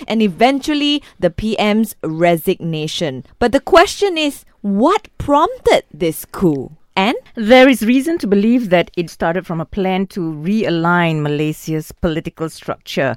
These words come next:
Speaker 2: So we're looking at it backfiring. It backfired because Prime Minister Tun Doctor Mahathir Mohamad, he backed away at the last minute over a move by his people to include umno in the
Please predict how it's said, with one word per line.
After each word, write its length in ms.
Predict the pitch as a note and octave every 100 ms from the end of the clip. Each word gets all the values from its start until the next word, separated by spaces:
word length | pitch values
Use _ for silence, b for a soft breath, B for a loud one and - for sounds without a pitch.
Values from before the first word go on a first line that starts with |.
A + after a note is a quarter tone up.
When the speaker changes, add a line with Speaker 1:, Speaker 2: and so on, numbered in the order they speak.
| -
Speaker 2:
So 220 | - D#4+
we're 80 | A#3
looking 320 | A#3+ D#4+ C#4+
at 180 | - -
it 220 | G3+ G3+ _ F3 E3+ G3+
backfiring. 1040 | G3+ - - D#3+ D#3 D#3+ C#3+ A#2+ D3+ F3 -
It 160 | E3 B2+
backfired 560 | G3 - F#3 F3+ G3
because 320 | D3+ - D#3+ -
Prime 220 | F3+ E3
Minister 240 | D#3+ E3+
Tun 180 | - D#3
Doctor 200 | D3 D3+
Mahathir 260 | C#3+ C#3 C3+
Mohamad, 400 | C#3 C#3 C#3+ D#3
he 140 | G3
backed 380 | D3 C#3+ D#3 -
away 260 | C3 C3+
at 120 | D3+ -
the 40 |
last 380 | C3 C3 - -
minute 360 | B2 C3+ D#3+ - -
over 260 | E3+ F#3 F3+
a 20 |
move 420 | D#3 F#3 G3+ F#3
by 140 | D3+
his 340 | C#3+ G#3 B3 -
people 600 | - F3+ - D#3 G3+ C4 _
to 260 | - G3+ F3+
include 720 | E3+ F3+ - G3+ G#3 G#3 G3+ - C3+
umno 500 | D#3+ F#3+ F3 G#2+ -
in 280 | D3+ C#3+ C3+
the 340 | D3 C3+ C#3+